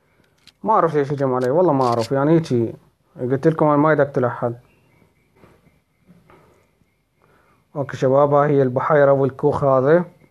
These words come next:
ماكو أحد، بس هذا هجم علي، ما أعرف ليش. غبي، لأنه غبي. خل أفلت، لأن ذاك قناص واقف هناك، احتمال دا يصيد. شلون أنا وقفت هناك ذيك مرة؟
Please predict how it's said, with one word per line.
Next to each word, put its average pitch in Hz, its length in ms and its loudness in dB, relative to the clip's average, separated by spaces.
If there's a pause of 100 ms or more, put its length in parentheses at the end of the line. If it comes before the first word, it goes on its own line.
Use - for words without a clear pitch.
(1040)
ماكو 123 240 -4
أحد، 139 240 -2
بس 135 180 -2
هذا 127 180 2
هجم 131 220 0
علي، 131 180 2
ما 127 140 2
أعرف 123 240 -2
ليش. 139 320 0 (180)
غبي، 131 460 0 (240)
لأنه 127 320 -2
غبي. 123 400 0 (3000)
خل 175 180 2
أفلت، 165 360 2
لأن 151 200 0
ذاك 151 220 0
قناص 156 640 0
واقف 143 380 2
هناك، 156 400 2
احتمال 151 720 0
دا 175 80 2
يصيد. 160 320 2
شلون 170 260 0
أنا 160 160 2
وقفت 151 300 -2
هناك 151 200 0
ذيك 143 220 -4
مرة؟ 139 440 0